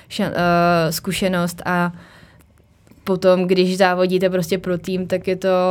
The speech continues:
je to jako něco, něco jiného, co my jsme na, na to nejsme úplně zvyklí. Samozřejmě mám-, máme štafety, ale ta štafeta jako je skvělá, ale není to ještě úplně jako ono, no.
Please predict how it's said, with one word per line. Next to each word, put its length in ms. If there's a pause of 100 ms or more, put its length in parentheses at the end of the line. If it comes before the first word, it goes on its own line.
(380)
je 120
to 80
jako 240
něco, 320 (140)
něco 300
jiného, 320
co 100
my 120
jsme 280
na, 180
na 120
to 100
nejsme 260
úplně 280
zvyklí. 280
Samozřejmě 380
mám-, 200
máme 260
štafety, 640
ale 300 (480)
ta 140
štafeta 720 (800)
jako 240
je 120
skvělá, 560
ale 280
není 260
to 80
ještě 300
úplně 380
jako 240
ono, 240
no. 260